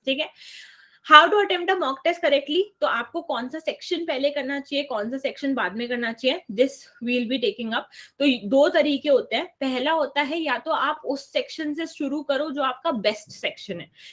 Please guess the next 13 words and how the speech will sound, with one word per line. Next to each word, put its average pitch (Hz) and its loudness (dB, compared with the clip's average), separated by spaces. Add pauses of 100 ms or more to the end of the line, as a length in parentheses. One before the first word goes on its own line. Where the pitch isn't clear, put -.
(140)
क्यों? 370 0
ताकि 277 2
आपका 302 -2
थोड़ा 320 -2
एक 370 -6
confidence 269 -2
शुरू 302 -4
में 330 -2
ही, 330 -2
अ, 220 -4
build 233 -2
हो 233 0
जाए 220 -2